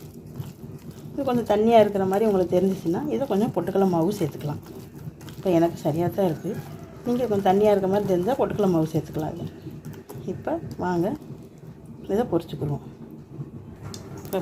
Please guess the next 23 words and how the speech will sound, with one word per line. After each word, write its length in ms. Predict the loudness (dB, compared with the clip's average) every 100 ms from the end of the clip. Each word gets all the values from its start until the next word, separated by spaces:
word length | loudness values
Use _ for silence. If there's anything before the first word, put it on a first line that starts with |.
| -2
பாருங்க, 260 | -4 -2 0
ஒரு 60 | 4
சட்டி 220 | 4 4 2
வச்சு 180 | 2 2 4
எண்ணெய் 180 | 4 2
சேர்த்துருக்கேன். 480 | -2 -2 -4 -2 0
இப்ப 120 | 0
எண்ணெய் 200 | 0 0 0
காயட்டும். 460 | -2 -2 0 0 0 -4 -12 -12 -12 -12 -12 -12 -10 -8 -8 -8
இப்ப 160 | -4 -2 0
எண்ணெய் 220 | 0 0
காஞ்சிட்டு 400 | 4 4 4 -2 -6
இருக்கு. 220 | -6 -6 -6 -8
இப்ப 100 | -2 0
இதுல 160 | 4 4
நம்ம 200 | 2 0 -2
சின்ன 160 | 0 -2
சின்ன 180 | 0 0 2
உருண்டைகளா, 420 | 2 4 4 2 -2 -6 -12 -2
உங்களுக்கு 280 | 2 4 6
வடை 160 | 6 6
மாதிரியும் 280 | 4 4 4
போட்டுக்கலாம், 420 | 4 2 0 0